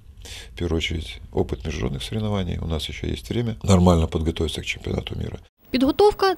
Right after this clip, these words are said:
Speaker 2: це кілька годин тренувань щодня, спаринги зі спортсменами з інших областей і виїзди на змагання. І так вже дев'ять років. Стільки Анастасія Горбачова займається тхеквондо В Т Ф. У цьому виді спорту вона хоче здобути олімпійську медаль.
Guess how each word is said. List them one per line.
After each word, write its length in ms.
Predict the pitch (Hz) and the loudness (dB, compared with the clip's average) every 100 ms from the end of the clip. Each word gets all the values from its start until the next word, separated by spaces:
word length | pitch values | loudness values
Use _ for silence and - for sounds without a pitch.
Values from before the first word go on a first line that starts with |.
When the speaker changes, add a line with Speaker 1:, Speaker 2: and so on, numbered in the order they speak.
| - | 2
Speaker 2:
це 200 | 254 214 | 4 4
кілька 340 | - 240 196 | 4 2 2
годин 280 | 202 196 190 | 2 4 2
тренувань 400 | 196 208 196 190 | 4 4 4 2
щодня, 560 | - - 240 302 370 370 | 0 4 6 6 6 2
спаринги 540 | - - 254 208 190 196 | -2 4 6 6 4 2
зі 100 | 214 | 0
спортсменами 680 | - 294 - 247 202 196 | 0 -2 2 4 4 2
з 100 | 190 | 2
інших 300 | 262 302 339 | 2 2 0
областей 480 | 330 311 320 - 311 | 2 2 2 2 2
і 220 | - 277 | 6 6
виїзди 420 | 302 226 285 208 196 | 8 8 6 6 4
на 120 | 196 | 6
змагання. 560 | 208 208 226 220 214 214 | 4 6 6 6 4 2
І 80 | 220 | -2
так 260 | - 233 330 | 4 6 8
вже 160 | 302 | 8
дев'ять 400 | 196 196 202 196 | 6 6 6 4
років. 400 | 226 240 - 190 - | 6 6 4 -4 -4
Стільки 380 | - 254 208 196 | 0 2 2 2
Анастасія 520 | 190 - 202 214 202 | 0 -2 -2 2 2
Горбачова 540 | 220 214 262 359 339 | 2 2 2 4 6
займається 440 | 226 214 254 294 220 | 6 6 6 4 -2
тхеквондо 480 | - 202 208 208 | -6 -2 2 4
В 140 | 240 208 | 4 4
Т 240 | 208 202 | 4 4
Ф. 120 | 202 - - | 2 0 -2
У 60 | |
цьому 260 | - 285 220 | 2 4 4
виді 240 | 196 196 | 4 2
спорту 400 | 202 - 349 - | 0 2 2 4
вона 240 | 226 202 277 | 2 4 4
хоче 260 | - 294 | 4 2
здобути 520 | 277 269 233 277 277 - | 2 2 4 4 2 2
олімпійську 580 | 349 320 208 214 190 - | 6 6 6 2 0 2
медаль. 340 | 202 196 202 | 2 4 4